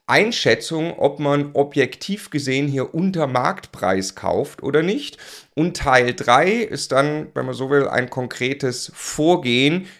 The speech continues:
wie du jetzt eben, wenn du Online-Inserate scannst, dann dazu kommst, nachher zu sagen, ja, guter Deal oder eben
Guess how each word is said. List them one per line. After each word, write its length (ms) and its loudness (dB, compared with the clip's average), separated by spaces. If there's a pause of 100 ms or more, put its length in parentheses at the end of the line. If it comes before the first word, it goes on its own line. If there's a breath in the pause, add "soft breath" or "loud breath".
wie 240 -2
du 100 4
jetzt 300 6
eben, 380 0
wenn 160 4
du 120 -4
Online-Inserate 920 -2
scannst, 500 -6
dann 220 -2
dazu 260 -2
kommst, 400 -4
nachher 220 -2
zu 120 -6
sagen, 520 0
ja, 420 0
guter 320 -4
Deal 460 -2
oder 320 -4
eben 300 -12